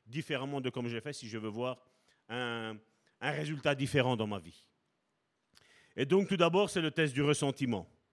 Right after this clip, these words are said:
Donc, c'est le premier test, le test du ressentiment. Qu'est-ce que le ressentiment ? Ben, est-ce que vous éprouvez du ressentiment envers une personne à qui vous n'avez jamais pardonné ? Est-ce que ça vous fait du mal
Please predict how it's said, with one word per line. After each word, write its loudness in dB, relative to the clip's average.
Donc, 0
c'est 0
le 2
premier 4
test, -4
le -2
test 4
du 0
ressentiment. 2
Qu'est-ce 4
que 4
le 6
ressentiment ? 0
Ben, 4
est-ce -2
que 2
vous 2
éprouvez 2
du -2
ressentiment -2
envers 0
une -2
personne -4
à 0
qui 0
vous 0
n'avez 4
jamais 2
pardonné ? -4
Est-ce 2
que 0
ça 2
vous 0
fait 2
du -2
mal 2